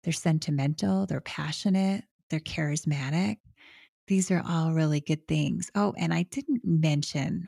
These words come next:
or my liver people are probably like, "Hey, what about me?" If you're more of a liver constitution, rejoice.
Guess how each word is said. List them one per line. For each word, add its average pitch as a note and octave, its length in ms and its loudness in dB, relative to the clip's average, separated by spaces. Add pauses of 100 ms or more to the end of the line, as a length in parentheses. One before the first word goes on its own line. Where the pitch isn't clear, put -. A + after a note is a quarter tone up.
or F3 80 0
my D#3+ 140 2
liver F#3+ 320 2
people E3 360 -2
are C#3+ 300 0
probably D3+ 600 -2
like, C#3+ 260 -6
"Hey, D3 300 0
what D#3 160 0
about D3+ 260 -2
me?" D#3+ 400 4 (400)
If F#3+ 200 0
you're A3 120 4
more G#3 180 4
of F#3+ 120 4
a E3 80 4
liver F#3+ 380 4
constitution, D#3 1040 0
rejoice. G3 840 0